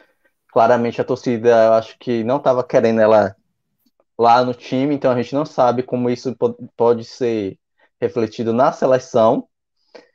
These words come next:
E talvez ele tenha tido uma conversa do Lavarini com, sei lá, a Confederação Polonesa. A Smarzek é uma boa jogadora, mas ela não é um azul.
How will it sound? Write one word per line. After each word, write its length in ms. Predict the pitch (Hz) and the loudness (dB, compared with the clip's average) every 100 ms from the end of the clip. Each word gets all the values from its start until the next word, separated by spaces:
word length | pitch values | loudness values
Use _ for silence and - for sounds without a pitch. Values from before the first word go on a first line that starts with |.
| _ | _
E 80 | 131 | -4
talvez 360 | 143 147 139 143 | 0 2 4 4
ele 160 | 139 | 2
tenha 280 | 139 143 143 | 0 -2 -2
tido 200 | 139 135 | -2 -2
uma 120 | 135 | -2
conversa 500 | 139 160 123 104 - | -2 -4 0 0 -2
do 100 | 113 120 | 2 4
Lavarini 600 | 123 127 123 123 127 131 | 4 4 2 0 -4 -6
com, 500 | - 131 143 202 196 _ _ _ _ _ _ | -2 0 0 -2 -8 _ _ _ _ _ _
sei 120 | _ 131 | _ 2
lá, 120 | 117 | 2
a 60 | |
Confederação 580 | 104 123 127 120 - 127 | 2 -4 0 0 0 -4
Polonesa. 800 | 123 135 160 143 107 101 113 107 _ _ _ - - _ _ _ _ _ _ _ _ _ | 2 2 2 0 -2 -4 -8 -10 _ _ _ -16 -16 _ _ _ _ _ _ _ _ _
A 160 | 147 160 | 0 2
Smarzek 720 | 151 143 131 131 - 160 - | 2 2 2 2 0 -12 -2
é 60 | 143 | 2
uma 120 | 147 | 2
boa 180 | 135 131 | 2 2
jogadora, 520 | 143 160 127 104 - | 2 4 4 2 2
mas 200 | 120 123 | 0 2
ela 120 | 135 | 2
não 140 | 139 | 2
é 60 | 135 | 2
um 60 | 151 | 2
azul. 420 | 139 120 104 | 0 -6 -10